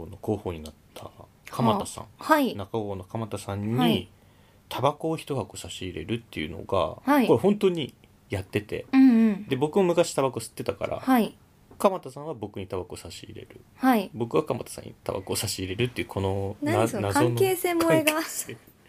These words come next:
Speaker 1: <laughs> 一回名古屋出たことがあるから、
Speaker 2: はい。
Speaker 1: なんかそれでどっちから始めたのか分かんないけど、
Speaker 2: うん。
Speaker 1: やってましたね。で、
Speaker 2: はい。
Speaker 1: この間たまたまタバコを、あの、知人が中郷を見に行くっていうので、
Speaker 2: はい。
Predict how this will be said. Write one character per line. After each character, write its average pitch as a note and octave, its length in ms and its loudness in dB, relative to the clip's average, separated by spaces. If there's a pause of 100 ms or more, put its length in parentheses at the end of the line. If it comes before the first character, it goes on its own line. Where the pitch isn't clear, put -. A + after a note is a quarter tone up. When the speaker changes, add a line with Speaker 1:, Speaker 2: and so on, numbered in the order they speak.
(140)
Speaker 1:
<laughs> - 420 -8
一 C#4+ 140 4
回 G3 140 6
名 F3 100 -4
古 E3 100 -10
屋 G#2+ 60 -6
出 B2 100 -8
た - 140 -10
こ - 60 -18
と G2 100 -14
が F#2 80 -14
あ F#2+ 40 -8
る F#2+ 80 -16
か - 140 -20
ら、 F2+ 220 -16
Speaker 2:
は D#4 140 0
い。 - 160 -4 (320)
Speaker 1:
な D3+ 80 -6
ん C3 40 -6
か A2+ 60 -6
そ A#2+ 140 -4
れ A#2+ 100 0
で A#2 140 0
ど A2 100 -4
っ - 40 -4
ち - 100 -10
か G#2+ 80 2
ら F#2 60 2
始 F#2 120 -2
め F2 80 -4
た - 80 -6
の E2+ 80 -4
か - 60 -14
分 - 80 -14
か - 80 -10
ん - 40 -10
な - 60 -12
い - 80 -14
け - 80 -12
ど、 A#2 180 -12
Speaker 2:
う A#3+ 80 2
ん。 A3+ 240 6 (760)
Speaker 1:
や F2 80 -8
っ - 40 -12 (440)
て F#2 120 -2
ま F2+ 140 -2
し - 140 -8
た - 100 -12
ね。 E2+ 180 -10
で、 B2 120 -2
Speaker 2:
は F#3 120 -2
い。 - 40 4
Speaker 1:
こ F3+ 40 4
の F#3 60 6
間 E3+ 300 2
た - 160 -4
ま C3+ 100 -2
た C3+ 100 -4
ま B2+ 320 -2
タ - 80 -6
バ A#2 140 2
コ G#2 380 -4
を、 G2+ 100 -10 (920)
あ F#2 120 -6
の、 F2+ 440 -8 (120)
知 A#2 160 -2
人 C#3 240 -2
が C3 280 0 (300)
中 A#2+ 220 0
郷 G#2+ 100 2
を F#2+ 60 0
見 G2 100 -2
に F#2 120 -6
行 - 120 -18
く - 40 -20
っ - 60 -20
て - 120 -8
い F2+ 100 -4
う E2+ 40 -10
の E2 120 -12
で、 G#2 320 -2
Speaker 2:
は D4 160 4
い。 A3 180 2